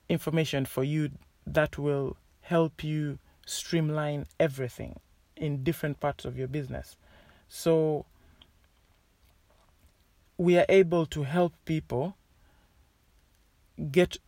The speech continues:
this course and start to change their businesses themselves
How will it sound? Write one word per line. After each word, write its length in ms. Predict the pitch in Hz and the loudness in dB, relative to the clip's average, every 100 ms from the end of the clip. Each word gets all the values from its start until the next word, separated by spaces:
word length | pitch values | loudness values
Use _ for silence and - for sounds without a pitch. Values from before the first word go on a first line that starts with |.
| - | -6
this 260 | 147 - | -4 -4
course 500 | - - 175 170 - - | -10 0 0 0 -4 -4
and 420 | 143 143 139 135 - _ _ - | -2 0 -2 -4 -8 _ _ -14
start 380 | - - 165 - | -10 2 0 0
to 100 | - | -14
change 340 | - 165 156 135 | -4 0 0 0
their 140 | 139 | -4
businesses 560 | 135 156 151 - 135 123 | -2 -2 -2 -4 -6 -2
themselves 840 | 123 151 - 147 147 240 - - | 0 0 2 0 0 0 -8 -18